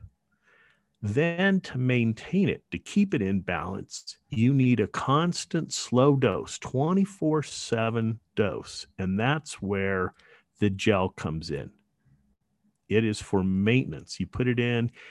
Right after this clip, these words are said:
and twenty-four seven for up to thirty days, it releases a little bit of bacteria that go out into the system and consume the nitrate and the phosphate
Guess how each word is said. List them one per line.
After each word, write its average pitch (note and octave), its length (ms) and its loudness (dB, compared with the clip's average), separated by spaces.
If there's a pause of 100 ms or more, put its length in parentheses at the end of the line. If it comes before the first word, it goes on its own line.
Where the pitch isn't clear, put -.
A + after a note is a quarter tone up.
(240)
and G2 220 -2
twenty-four D#3+ 640 -2
seven A#2 600 -4
for - 240 -8
up - 140 -16
to A2 80 -2
thirty A#2+ 420 -2
days, F#2+ 480 -6 (960)
it G#2 120 2
releases A#2 520 2
a F#2+ 40 -6
little A#2+ 180 2
bit C#3 160 2
of B2+ 60 0
bacteria A#2+ 600 -2
that F#2 160 -6
go G2 180 -2
out G#2+ 220 0
into A2 320 -2
the F#2+ 100 -2
system G#2+ 680 -2 (580)
and G#2+ 300 2 (100)
consume A#2 600 2
the G#2 100 2
nitrate A2 760 -2
and F#2+ 140 -2
the E2+ 80 -4
phosphate F#2 960 -2